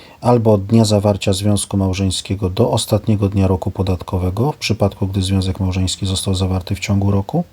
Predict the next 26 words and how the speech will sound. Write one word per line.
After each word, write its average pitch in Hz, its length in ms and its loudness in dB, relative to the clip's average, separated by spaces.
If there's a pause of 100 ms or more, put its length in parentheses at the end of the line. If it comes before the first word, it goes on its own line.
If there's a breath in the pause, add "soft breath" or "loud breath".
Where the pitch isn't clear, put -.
(1300 loud breath)
mogą 147 460 4
być 127 300 0
na 110 160 4
wspólny 117 460 2
wniosek 110 420 0
wyrażony 101 380 2
w 92 60 -4
zeznaniu 95 420 0
podatkowym 127 540 0
opodatkowani 92 960 2 (420 loud breath)
łącznie 90 640 0 (500 loud breath)
od 156 140 0
sumy 135 280 2
swoich 95 320 0
dochodów 117 520 0 (880 loud breath)
po 165 100 0
uprzednim 110 560 2
odliczeniu 95 580 0 (160)
odrębnie 98 500 2
przez - 220 -4
każdego 92 400 0
z 90 80 -2
małżonków 90 540 -2
kwot - 400 -2 (240)
pomniejszających 92 840 0
dochód. 131 380 -4